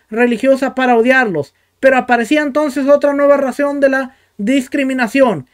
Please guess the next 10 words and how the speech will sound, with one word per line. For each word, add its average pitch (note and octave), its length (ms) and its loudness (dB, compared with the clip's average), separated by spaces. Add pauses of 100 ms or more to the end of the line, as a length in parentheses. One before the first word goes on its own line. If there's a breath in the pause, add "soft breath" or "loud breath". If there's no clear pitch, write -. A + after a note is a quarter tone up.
(140)
Se A3 140 0
decía A#3+ 420 2
que C#4 80 0
los C4 180 0
conversos A3+ 720 2 (280)
no A#3+ 200 0
lo B3+ 160 2
eran C4 240 0
de A#3+ 80 2
veras, A#3+ 460 2